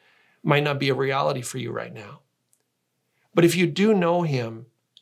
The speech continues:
you strengthen your confidence in him by affirming your trust.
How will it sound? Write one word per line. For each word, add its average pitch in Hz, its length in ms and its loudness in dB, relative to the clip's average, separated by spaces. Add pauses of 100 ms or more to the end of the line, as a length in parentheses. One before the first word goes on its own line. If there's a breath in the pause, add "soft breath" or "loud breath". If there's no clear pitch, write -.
(220)
you 151 100 0
strengthen 202 720 0
your 175 100 2
confidence 165 720 -4
in 139 100 -4
him 135 520 -4
by 135 440 -2 (420 soft breath)
affirming 175 500 0
your 135 80 0
trust. - 640 -4